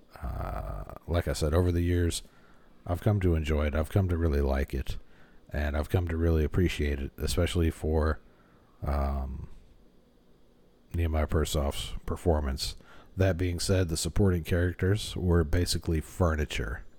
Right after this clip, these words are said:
I mean, I feel like you could almost have had mannequins sitting in their seat,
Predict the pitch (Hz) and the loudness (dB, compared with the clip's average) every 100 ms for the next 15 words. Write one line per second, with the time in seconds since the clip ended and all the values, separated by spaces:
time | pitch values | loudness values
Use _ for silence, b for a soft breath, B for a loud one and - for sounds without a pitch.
0 | b b b - 78 78 78 78 85 80 | b b b -6 -4 -2 -2 0 0 2
1 | 78 76 80 80 78 78 78 - 69 80 | 0 -2 -4 -2 0 0 0 0 0 2
2 | 76 73 80 - B B B B - 85 | 2 0 -6 -16 B B B B -2 2
3 | 87 76 - 67 67 - - - 82 80 | 2 0 -2 -4 -4 -6 -10 -4 -2 0
4 | 76 76 76 - 80 78 78 | -2 0 0 0 0 -2 -2